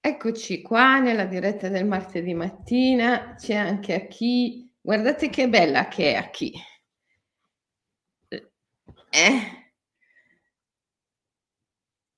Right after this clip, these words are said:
Gli abbiamo dato una bella tagliata di pelo, di capelli.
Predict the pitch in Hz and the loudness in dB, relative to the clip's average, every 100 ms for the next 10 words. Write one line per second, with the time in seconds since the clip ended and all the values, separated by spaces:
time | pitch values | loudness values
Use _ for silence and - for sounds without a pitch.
0 | - - _ _ _ 202 190 220 226 220 | -18 -18 _ _ _ -2 0 2 2 2
1 | 208 220 247 233 214 190 226 220 240 220 | 4 2 2 0 -2 0 4 4 6 6
2 | 196 170 - - 214 - - - _ _ | 6 4 -2 -10 -16 -16 -20 -20 _ _
3 | _ _ - 208 208 185 202 226 226 240 | _ _ 0 2 2 4 6 6 2 2
4 | 226 214 - 190 202 214 208 214 226 220 | 2 0 -6 -12 -8 -2 2 4 2 0
5 | 185 - - - 202 220 233 233 226 - | -4 -4 -4 0 4 4 2 0 -2 -6
6 | - | -14